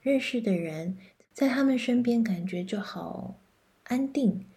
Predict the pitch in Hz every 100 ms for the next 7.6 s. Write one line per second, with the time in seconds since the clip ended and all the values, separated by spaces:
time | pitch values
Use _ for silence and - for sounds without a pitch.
0 | _ _ _ - 180 180 190 190 233 226
1 | - 156 - - 277 - - - 190 -
2 | _ 180 165 - 220 202 - 214 - -
3 | - - _ _ - 311 302 233 190 180
4 | 185 190 190 185 - 190 190 185 185 190
5 | - 196 190 175 - 170 185 196 - 220
6 | 202 175 175 - 220 196 185 - - 190
7 | 190 185 190 196 - -